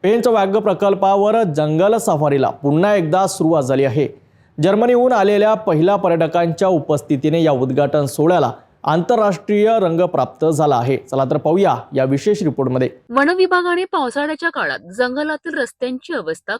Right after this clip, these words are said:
Speaker 2: खराब होऊ नये आणि प्राण्यांच्या प्रजनन काळात मानवी हस्तक्षेप टाळावा म्हणून एक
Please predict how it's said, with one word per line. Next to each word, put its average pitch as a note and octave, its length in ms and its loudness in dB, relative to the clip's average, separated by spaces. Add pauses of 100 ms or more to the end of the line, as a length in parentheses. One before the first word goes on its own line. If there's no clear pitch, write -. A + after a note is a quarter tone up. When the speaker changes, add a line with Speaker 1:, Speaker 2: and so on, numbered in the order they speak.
Speaker 2:
खराब A#3+ 360 -6
होऊ A3 160 -10
नये - 120 -12 (500)
आणि C#4 200 0
प्राण्यांच्या C#4 560 -2
प्रजनन A3+ 460 -6
काळात E3 340 -4 (140)
मानवी G#3 460 -8
हस्तक्षेप C4 640 -10
टाळावा C#3+ 400 -8 (500)
म्हणून D4 380 0
एक C#4+ 140 -4